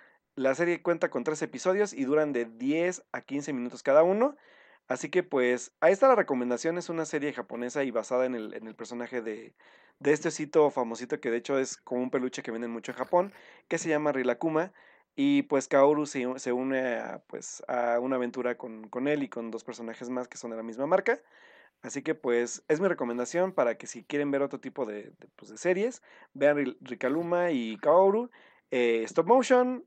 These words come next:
eh, véanla en su idioma original, yo la estoy viendo en su idioma, en su idioma original que es japonés, pero también está con su versión en inglés o doblaje. Así que, pues, chéquenla,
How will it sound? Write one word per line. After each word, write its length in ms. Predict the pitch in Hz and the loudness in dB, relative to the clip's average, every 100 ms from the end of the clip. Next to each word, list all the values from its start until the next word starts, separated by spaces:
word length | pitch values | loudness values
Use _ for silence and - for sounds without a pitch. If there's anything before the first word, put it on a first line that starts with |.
| - | -2
eh, 600 | 120 117 117 113 117 117 - | 0 2 2 0 -2 -4 -6
véanla 340 | 131 156 170 | 4 6 6
en 80 | 151 | 2
su 80 | 131 | 0
idioma 360 | 139 135 127 | 2 2 0
original, 360 | 120 110 147 175 | -2 -4 -4 -2
yo 80 | 147 | -2
la 40 | |
estoy 120 | 117 | -4
viendo 80 | 123 | -8
en 40 | 113 | -8
su 100 | 113 | -8
idioma, 180 | 113 117 | -8 -10
en 160 | 127 | -12
su 140 | 120 117 | -10 -6
idioma 180 | 123 120 | -4 -6
original 260 | 113 113 | -10 -14
que 40 | - | -12
es 60 | |
japonés, 480 | - - 175 240 - _ - - - | -8 -2 0 -2 -4 _ -20 -12 2
pero 160 | 190 | 4
también 200 | 196 139 | 4 2
está 200 | 139 139 | 0 -2
con 160 | - 131 | -6 -6
su 280 | 123 117 110 | -6 -6 -4
versión 260 | 107 131 | -4 -4
en 100 | 123 | -4
inglés 320 | 123 123 127 127 | -2 -2 -2 0
o 60 | |
doblaje. 440 | 131 180 202 254 - _ _ _ _ _ | 4 8 8 6 -6 _ _ _ _ _
Así 240 | 120 120 139 | -8 -6 -2
que, 140 | 151 | -2
pues, 340 | 151 120 117 | 0 0 0
chéquenla, 480 | - 214 233 226 233 | 0 4 8 8 6